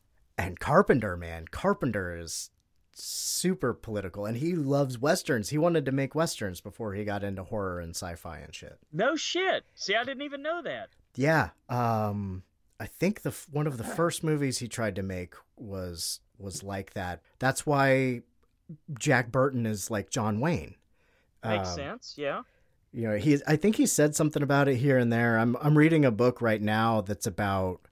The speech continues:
Speaker 1: Polanski and Carpenter and Craven and coming up in the horror and schlock and exploitation
Speaker 2: Oh, yeah.
Speaker 1: world. But Carpenter was at a con I, I was at with my wife, and sh-, and she asked him about it, and he said that he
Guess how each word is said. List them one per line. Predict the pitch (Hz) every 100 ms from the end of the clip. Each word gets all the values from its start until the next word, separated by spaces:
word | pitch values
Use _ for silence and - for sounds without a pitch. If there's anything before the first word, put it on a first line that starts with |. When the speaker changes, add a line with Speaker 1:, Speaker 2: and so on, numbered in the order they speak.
| -
Speaker 1:
Polanski | 147 117 117 110 - 123 107
and | 95 92
Carpenter | - 120 107 113 107 101 98
and | 90
Craven | - - 104 101 101 98 92
and | 85 80 71 -
coming | 113 101 95
up | 98 101
in | 101 90
the | 85 80 78 -
horror | 123 101 95 92
and | 90
schlock | - 98 90 - 82
and | 73 - -
exploitation | 120 - 214 - 113 98 104
Speaker 2:
Oh, | 92
yeah. |
Speaker 1:
world. | 90 87 82 -
But | 117 98 - -
Carpenter | - 160 170 147 135
was | 123 110
at | 98
a |
con | 87 - 196 233 110
I, | 82 85 80 _
I | 104
was | 95 87
at | 98 85
with | 90 92
my | 87
wife, | 117 120 92 -
and | 95 92
sh-, | - - -
and | 104 95
she | - 165 175
asked | 120 95 - -
him | 92 85 82 - _ _ - - -
about | 95 101 95
it, | 92 87
and |
he | 90 110
said | - 110
that | - 98
he | 95